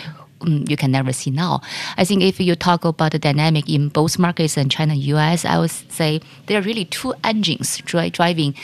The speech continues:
the software, hardware combined innovation going forward.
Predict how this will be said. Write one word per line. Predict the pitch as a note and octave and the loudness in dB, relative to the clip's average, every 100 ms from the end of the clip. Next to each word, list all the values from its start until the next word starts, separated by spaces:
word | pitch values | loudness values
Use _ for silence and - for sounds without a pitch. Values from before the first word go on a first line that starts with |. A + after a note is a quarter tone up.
| - - - - | -16 -16 -18 -6
the | E3+ | -2
software, | - A3 - F#3 F3+ F3 | 0 0 0 -2 0 -2
hardware | - G3+ F#3+ E3+ E3 E3 | -4 -6 -2 -2 -2 -4
combined | - D#3 D3 E3 D#3 | -6 -4 2 2 2
innovation | - D#3+ D3+ D3+ D3+ D#3 C#3 | -2 -2 0 0 0 0 0
going | C#3+ C#3+ C#3+ | -2 -2 -2
forward. | C#3+ C3+ C3+ - | 0 0 0 -4